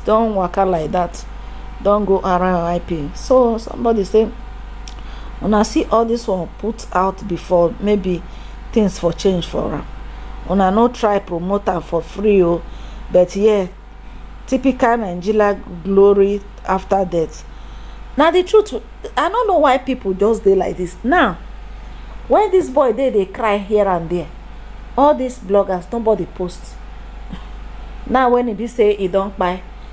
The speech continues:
different, different story from different, different angle.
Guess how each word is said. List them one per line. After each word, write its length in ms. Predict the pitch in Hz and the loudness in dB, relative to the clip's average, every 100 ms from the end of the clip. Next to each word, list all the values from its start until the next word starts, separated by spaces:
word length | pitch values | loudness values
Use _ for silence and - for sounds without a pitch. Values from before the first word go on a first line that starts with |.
| - - | -16 -2
different, 380 | 214 226 240 240 | 0 2 2 2
different 320 | 220 240 240 | -2 0 0
story 300 | - 208 202 | 4 4 4
from 280 | 180 170 170 | 2 -4 -4
different, 360 | 196 - 214 208 | -4 0 0 -2
different 380 | 208 202 202 | -4 -4 -4
angle. 400 | 185 185 175 175 | -4 -4 -4 -6